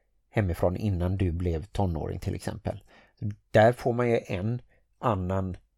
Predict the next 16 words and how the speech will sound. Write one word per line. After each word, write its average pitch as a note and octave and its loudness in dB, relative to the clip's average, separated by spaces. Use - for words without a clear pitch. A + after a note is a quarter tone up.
relation F#2+ 2
med F#2+ -6
sina G2 -2
närmaste F#2 -2
släktingar. E2+ -8
Oavsett F#2+ 0
så - -2
att E2+ -4
säga D#2+ -2
om E2+ -8
man E2+ -6
är E2 -6
helsyskon F2 -6
eller E2 -4
halvsyskon D#2+ -6
eller D2+ -8